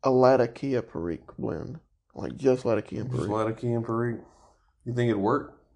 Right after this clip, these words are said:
Speaker 1: I don't know. Or if, if, if that's too much, a, a, um, like a, a forty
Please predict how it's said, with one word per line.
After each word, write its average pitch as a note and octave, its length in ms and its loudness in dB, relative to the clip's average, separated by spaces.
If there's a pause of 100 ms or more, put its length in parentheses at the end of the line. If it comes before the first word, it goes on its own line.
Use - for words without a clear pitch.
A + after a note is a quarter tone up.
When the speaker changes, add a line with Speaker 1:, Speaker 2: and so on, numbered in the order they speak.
Speaker 1:
I - 60 -6
don't A2+ 180 -2
know. B2+ 220 0 (160)
Or D#3+ 240 12
if, D3+ 200 8
if, D#3 160 4 (220)
if C#3 120 0
that's G#3+ 200 10
too G3 240 4
much, D#3+ 540 6 (580)
a, B2 400 6 (1300)
a, A#2+ 480 4
um, A#2 580 -4 (720)
like C3 160 4
a, F#2 140 4 (320)
a - 60 -16
forty C#3 320 8